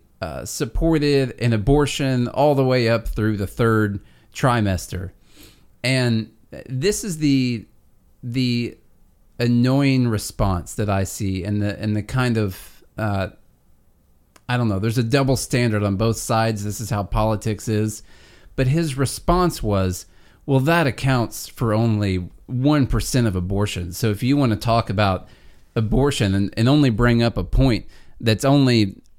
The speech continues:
that's only one percent of abortions, uh, that are, which are the abortions in the third trimester, then,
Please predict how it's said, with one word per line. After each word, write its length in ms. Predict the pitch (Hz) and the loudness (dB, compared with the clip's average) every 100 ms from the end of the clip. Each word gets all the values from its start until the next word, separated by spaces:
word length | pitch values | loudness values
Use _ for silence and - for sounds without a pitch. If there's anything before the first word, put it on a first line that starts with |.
| 87 - - | -16 -14 -8
that's 320 | 120 123 113 | -2 0 0
only 280 | 143 139 117 | 2 2 0
one 340 | 110 135 147 | 2 2 2
percent 380 | - 104 - 131 | 2 0 0 0
of 80 | 104 | 0
abortions, 640 | 95 113 135 120 92 90 | 0 0 0 0 -4 -4
uh, 120 | 104 85 | -4 -4
that 220 | 101 110 | -2 -2
are, 120 | 73 | -2
which 240 | 95 107 - | -4 -4 -2
are 120 | 101 | -2
the 160 | 101 | -2
abortions 520 | 98 104 127 120 104 101 | -2 -2 -2 0 -2 -2
in 60 | |
the 80 | 98 | -2
third 300 | - 123 101 | 0 -2 0
trimester, 640 | - 131 120 95 - 90 90 | -2 0 2 0 -4 -6 -4
then, 180 | 90 | -4